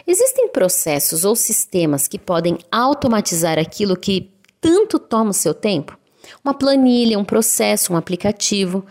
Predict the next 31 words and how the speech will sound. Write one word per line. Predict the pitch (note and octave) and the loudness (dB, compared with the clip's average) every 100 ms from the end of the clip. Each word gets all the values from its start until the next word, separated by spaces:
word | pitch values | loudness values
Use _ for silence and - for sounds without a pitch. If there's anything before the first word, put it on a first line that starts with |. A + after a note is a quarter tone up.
| - - - | -16 -16 -8
Às | A#3+ C4 | -2 0
vezes | E4+ E4 | 0 2
a | D#4 | 2
gente | C#4+ C#4+ C4+ | 2 2 2
usa | C4+ | 2
desculpas | B3 B3+ - C4 C4 B3+ | 0 -2 -2 -2 0 -2
como, | - E3+ | -2 0
"Ai, | B3 C#4+ C4+ | 2 4 2
porque | - C4+ | 0 -4
tem | C4+ C#4 | 0 -2
que | - | 0
pagar, | C#4 C4 F3+ G3 A3+ A3 A3+ | -2 -2 0 2 2 2 0
ah, | C4 C#4+ | 0 0
porque | - | 2
eu | C4+ | 2
não | C4+ | 2
conheço, | C#4 B3+ G#3 A3+ A3 - | 2 2 4 2 2 0
não | A3 | -2
sei | A3 C4 B3+ | 0 0 0
usar, | G3+ F3+ G#3 A3 A3 - - - | 0 0 2 0 -2 -10 -14 -4
ah, | C#4 D#4 | 0 4
mas | D4 C#4+ - | 4 4 0
o | C4 | -4
tempo | C4 D#4+ | 0 0
que | D#4 | 2
vai | C4+ C4+ | 0 0
ser | - C#4+ | 0 -2
poupado | C#4+ C4+ C4 C4 C#4 C4 | 0 0 0 0 0 0
com | C4+ | 0
essa | C4 C4 | 0 0
automatização, | C4 B3+ B3+ B3 A#3 B3 A#3+ - C4 D4 | 2 2 2 2 0 0 0 0 2 2